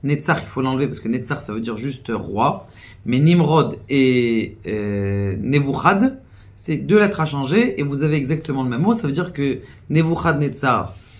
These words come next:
était le même Gilgul de Nimrod. Et les deux, ils ont fait un Migdal. D'ailleurs, il y a le Migdal Nimrod aussi qui existe, celui qui va au ski, en Israël, quand il y en a, <laughs> et quand, euh, il y a de la, de la neige, eh bien,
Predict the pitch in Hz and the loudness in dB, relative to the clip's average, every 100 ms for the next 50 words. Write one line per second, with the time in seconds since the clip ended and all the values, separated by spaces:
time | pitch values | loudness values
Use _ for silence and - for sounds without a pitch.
0 | - - 117 185 156 165 226 254 156 175 | -18 -10 -2 2 4 4 4 4 4 0
1 | 135 165 247 269 - - - 135 180 190 | 2 4 4 2 -6 -20 -14 0 2 2
2 | 165 120 120 - 151 165 147 247 220 165 | 0 0 -2 -2 2 4 6 6 6 2
3 | 208 202 190 170 175 127 - - - - | 2 2 4 4 4 4 0 -12 -20 -20
4 | - - 117 147 127 120 127 123 135 131 | -16 -4 0 2 2 2 0 -2 -2 -2
5 | 143 131 123 127 131 131 135 147 117 139 | 0 0 -2 -2 0 0 -2 -2 -4 -8
6 | 131 127 113 156 156 113 113 110 117 120 | -4 -2 0 -2 -2 -4 -6 -4 -4 0
7 | 110 98 95 73 87 101 165 208 226 - | 0 0 -2 -4 -8 -6 0 2 2 -2
8 | - - - - 107 107 104 - 107 147 | -20 -20 -20 -8 -4 -2 -4 -4 0 2
9 | 202 226 - - - 98 98 113 151 - | 2 0 -4 -16 -8 -6 -2 0 0 -2
10 | - 101 98 135 127 139 123 110 113 110 | -10 -10 -4 -4 -2 -4 -4 -4 -2 -2
11 | 107 101 104 104 107 101 110 151 208 226 | -2 -4 -4 -4 -6 -6 -2 0 0 -2
12 | - - - - - 131 151 220 208 208 | -6 -20 -20 -20 -6 -2 4 8 8 8
13 | 208 | 6